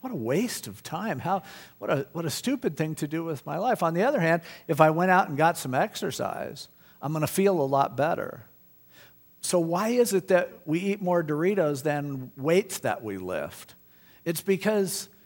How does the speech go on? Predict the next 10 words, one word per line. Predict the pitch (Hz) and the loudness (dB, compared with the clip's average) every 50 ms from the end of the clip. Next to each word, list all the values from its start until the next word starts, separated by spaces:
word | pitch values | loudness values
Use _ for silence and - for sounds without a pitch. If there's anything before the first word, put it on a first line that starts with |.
| _ _ _ _ _ _ | _ _ _ _ _ _
we | - 151 175 220 247 247 | -8 -2 0 0 0 0
don't | 190 170 190 185 190 196 214 214 - _ _ - - | 0 0 0 0 0 0 -2 -4 -12 _ _ -6 -4
understand | 170 180 180 175 151 - - - 165 180 175 151 139 139 143 131 - - - - - | -2 0 0 0 0 0 0 0 2 2 4 2 2 0 -2 -4 -8 -12 -14 -16 -10
this | 139 131 147 131 - | 0 2 2 2 2
principle. | - - 185 190 185 - - - 117 - 143 147 151 | 0 2 2 2 2 0 -6 -8 -4 0 0 0 2
We | 147 147 147 | 2 0 2
don't | 151 185 208 220 214 | 2 2 2 2 2
understand | 202 190 170 156 143 - - 175 185 190 175 143 | 0 0 0 -2 -2 0 0 2 2 2 0 0
deferred | 127 147 131 - - 170 165 160 151 139 | 0 0 0 2 4 4 4 4 0 0
gratification. | 151 147 147 151 151 - - 147 - - 151 104 110 92 - - 82 85 - | 2 4 4 4 2 0 -4 -4 -2 0 -2 -2 -2 -4 -6 -8 -10 -12 -14